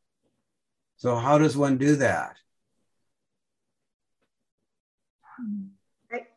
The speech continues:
Speaker 2: I think what he's saying is it's really in your attitude. And, you know, just the incense is just one thing,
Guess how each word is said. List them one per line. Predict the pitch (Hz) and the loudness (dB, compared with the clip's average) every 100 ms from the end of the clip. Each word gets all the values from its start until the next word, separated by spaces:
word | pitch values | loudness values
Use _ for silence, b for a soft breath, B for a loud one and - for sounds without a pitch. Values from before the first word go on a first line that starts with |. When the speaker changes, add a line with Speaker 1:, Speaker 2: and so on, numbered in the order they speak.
| - | 2
Speaker 2:
I | 220 | 4
think | 254 247 - | 6 4 6
what | 349 | 6
he's | 330 - - | 6 4 6
saying | 208 247 247 | 6 6 4
is | 185 214 | 2 2
it's | - 202 | 2 6
really | 226 254 | 8 8
in | 190 | 6
your | 180 165 | 2 2
attitude. | 175 208 247 - - - - - _ _ _ _ _ _ _ _ _ _ _ _ _ | 4 6 4 2 -2 -2 -8 -18 _ _ _ _ _ _ _ _ _ _ _ _ _
And, | - 180 180 180 175 175 170 - - | 0 4 4 4 2 -4 -8 -8 -4
you | 202 196 | 0 4
know, | 190 196 190 - - - | 4 4 -2 -10 -8 6
just | 320 440 - 453 453 - - _ _ - _ _ _ _ - | 6 6 0 -12 -14 -18 -20 _ _ -20 _ _ _ _ -4
the | 208 - 226 | -2 4 6
incense | 262 285 247 202 190 196 | 6 6 6 6 6 2
is | 180 | 2
just | - 208 202 196 | 4 4 4 4
one | 208 214 208 - | 6 6 4 0
thing, | 151 - - | 0 0 -12